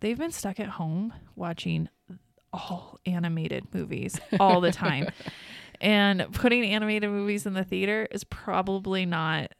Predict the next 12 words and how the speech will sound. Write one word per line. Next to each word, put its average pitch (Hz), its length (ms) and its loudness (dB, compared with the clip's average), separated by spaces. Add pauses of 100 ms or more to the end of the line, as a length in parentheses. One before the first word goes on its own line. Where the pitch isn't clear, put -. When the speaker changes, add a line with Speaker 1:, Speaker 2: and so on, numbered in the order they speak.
(180)
Speaker 1:
anything 185 420 2
that 165 180 -4
they're 165 120 -4
like, 175 220 -4
"Yeah, 285 280 4
let 240 120 4
me 262 60 2
go 247 140 6
watch 220 360 4
another 220 540 2
animated 180 720 -2
movie." 175 680 -2